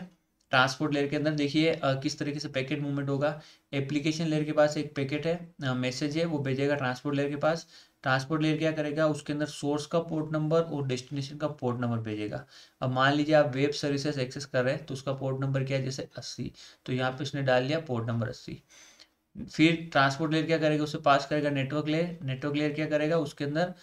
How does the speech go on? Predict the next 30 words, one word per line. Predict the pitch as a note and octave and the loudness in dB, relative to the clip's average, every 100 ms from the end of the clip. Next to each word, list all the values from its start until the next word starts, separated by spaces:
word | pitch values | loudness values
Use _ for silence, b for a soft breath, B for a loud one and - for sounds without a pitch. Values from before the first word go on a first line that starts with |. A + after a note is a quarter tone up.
| B B - | B B -18
सोर्स | - D3 D3+ D#3 | -4 0 2 4
आईपी | D3 D3 | 2 2
और | D#3 D3 | 0 0
डेस्टिनेशन | B2+ - C3 B2+ | -2 -2 -4 -2
आईपी | B2 A#2 A#2 | -2 -2 -2
ऐड | G#2+ - | -4 -4
करेगा। | - - - - _ - | -6 -4 -8 -8 _ -2
फिर | C#3+ | 0
वो | D3 | 2
कहाँ | C#3+ D3 | 2 2
जाएगा? | D3 D3 D3+ F#3 - B2 | 4 4 4 0 -2 -4
डेटा | A#2+ B2+ | -2 0
लिंक | B2 B2 A#2 | -2 -2 -2
लेयर | A2+ | -4
के | B2+ | -4
पास। | A#2+ A2+ - | -4 -6 -8
डेटा | A#2+ B2 | -4 -2
लिंक | C#3 C#3+ C#3+ | 0 0 0
लेयर | D3 | -2
क्या | D3 D3+ | -2 0
करेगा? | D3 D3 E3 E3+ B B B | 0 0 0 -4 B B B
उसके | C#3 C3 D#3 | -6 -4 0
अंदर | D3+ D3 F3+ G3 B B _ _ | 0 4 2 2 B B _ _
सोर्स | - D3+ D3+ D#3 | -4 0 2 2
mac | D3 D3 | 0 0
एड्रेस | C#3+ D3+ E3+ | 0 0 -2
और | D3+ | -2
डेस्टिनेशन | C3 C3+ C3 C#3 | -4 -4 -6 -2
mac | B2 A#2 | -2 -2
एड्रेस | B2 A#2+ | -4 -4